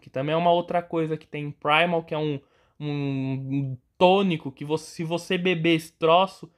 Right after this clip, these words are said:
você fica com uma fúria assassina, fica do tamanho do Hulk e sai ma-, ali-, aniquilando tudo. Basicamente isso. Ó, então depois que a gente dobrar aqui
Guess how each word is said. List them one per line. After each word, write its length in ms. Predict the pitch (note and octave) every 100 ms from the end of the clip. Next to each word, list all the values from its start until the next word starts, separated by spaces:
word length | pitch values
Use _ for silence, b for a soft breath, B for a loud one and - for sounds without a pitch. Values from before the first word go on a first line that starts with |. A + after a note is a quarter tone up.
| _ _ -
você 640 | D3 - E3+ E3+ D#3 D3
fica 240 | - E3+ F3
com 100 | F#3
uma 200 | F#3 E3
fúria 720 | - - F#3+ A3 G#3+ E3+ D#3
assassina, 920 | D#3 F3 E3+ - F3+ G3+ B3+ C4+ C#4 _ _ _ _
fica 260 | G3 G3
do 100 | F#3
tamanho 360 | F#3 F#3+ F#3+ F#3
do 120 | G3
Hulk 920 | D#3 E3+ A3 C4+ - C#4 C4+ B3 - _ _ _ _
e 500 | - G#3 G#3 A3 A3
sai 500 | - - B3 B3+ C4
ma-, 300 | C4 C4+ C4 _ _ A#3 B3 A#3+ A#3+ -
ali-, 340 | G#3 A#3+ A#3+
aniquilando 960 | G#3 A3+ B3+ B3+ C4 A#3+ A#3 B3+ A#3+ C4+
tudo. 760 | - - C4 B3 D3 B2 A2+ _ _ _ _ _ _
Basicamente 640 | D3 E3+ E3+ F#3 G3+ G3+ A3+
isso. 440 | G#3 D#3 - A#2+ _ _ _ _ _ _ _ _
Ó, 200 | B2+ A2 - _ _
então 320 | C3+ B2+ E3+ F#3
depois 320 | G3 B3 C4+
que 80 | B3+
a 20 |
gente 200 | A3 F#3
dobrar 480 | E3+ F3 C3+ C3+ C#3+
aqui 500 | - - D3 F3